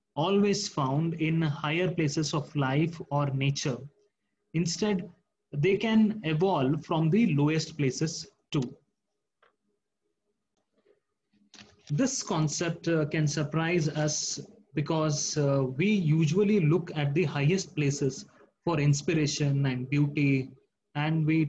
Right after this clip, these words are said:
totally overlook, uh, the lowest places. Uh, however, uh, the lotus flower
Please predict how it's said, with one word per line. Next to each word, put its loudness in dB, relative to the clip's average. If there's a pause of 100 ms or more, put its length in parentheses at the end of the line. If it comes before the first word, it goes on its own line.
totally 2
overlook, 0
uh, 2
the 0
lowest 0
places. -4 (840)
Uh, 0
however, -2 (320)
uh, -12 (220)
the -2
lotus 2
flower -4